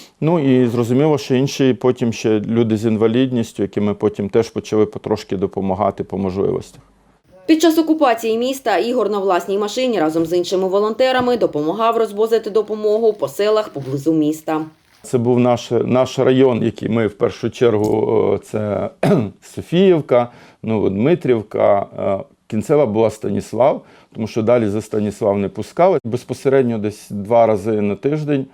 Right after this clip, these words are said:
Speaker 1: в мене були виїзди в ці села. Тобто це продукти харчування, це гігієна, це хліб, який ми тут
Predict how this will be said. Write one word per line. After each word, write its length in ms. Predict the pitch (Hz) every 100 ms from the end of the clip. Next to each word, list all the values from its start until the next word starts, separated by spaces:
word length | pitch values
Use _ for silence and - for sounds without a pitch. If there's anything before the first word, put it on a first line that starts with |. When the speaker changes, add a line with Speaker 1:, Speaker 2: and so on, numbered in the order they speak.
| _ - -
Speaker 1:
в 40 |
мене 180 | 117 110
були 240 | 104 107
виїзди 460 | 101 110 110 90 101
в 80 | -
ці 140 | 107
села. 500 | - 151 160 160 139 - _ _
Тобто 240 | - 107 107
це 140 | -
продукти 480 | - 113 107 110 101
харчування, 680 | - 107 - 135 160 151 113
це 160 | -
гігієна, 720 | 98 107 104 123 156 151 113
це 160 | 101 101
хліб, 340 | - 139 156
який 280 | 127 117 120
ми 120 | 117
тут 200 | 107 110